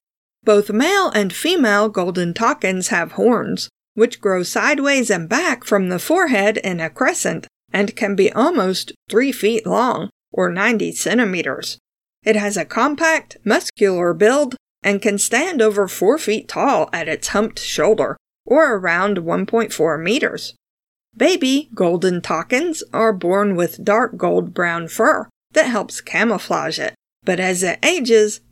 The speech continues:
its fur grows more and more pale gold. A full-grown golden takin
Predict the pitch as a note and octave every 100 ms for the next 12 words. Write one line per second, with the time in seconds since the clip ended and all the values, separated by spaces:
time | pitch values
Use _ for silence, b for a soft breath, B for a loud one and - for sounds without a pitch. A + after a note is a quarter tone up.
0 | - G3+ - F#4 F#4+ C4+ G#3 G#3+ A3 G#3
1 | F#3 G#3 A3+ A#3 G3+ F3+ G#3 A3+ - D#3+
2 | F#3 G#3 G3+ F3+ D3 F#3 - - _ _
3 | _ _ - F#3 - E4+ F#4 F#3+ F#3+ F#3+
4 | G3+ F#3 F3+ F3+ F3 F3+ F#3+ F#3+ G3 B3+
5 | B3